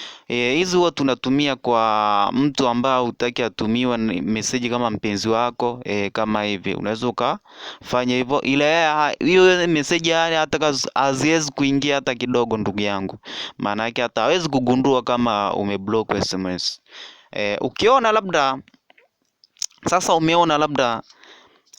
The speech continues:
ah, huyo mtu labda tufungue sasa. Umeona ime-,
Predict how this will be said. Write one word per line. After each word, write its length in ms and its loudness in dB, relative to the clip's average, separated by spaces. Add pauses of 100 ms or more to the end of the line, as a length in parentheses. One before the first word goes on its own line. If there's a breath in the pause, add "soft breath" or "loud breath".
(240 loud breath)
ah, 960 2 (520)
huyo 240 2
mtu 400 0
labda 840 0
tufungue 640 2
sasa. 320 -8 (480 loud breath)
Umeona 440 -2
ime-, 960 -4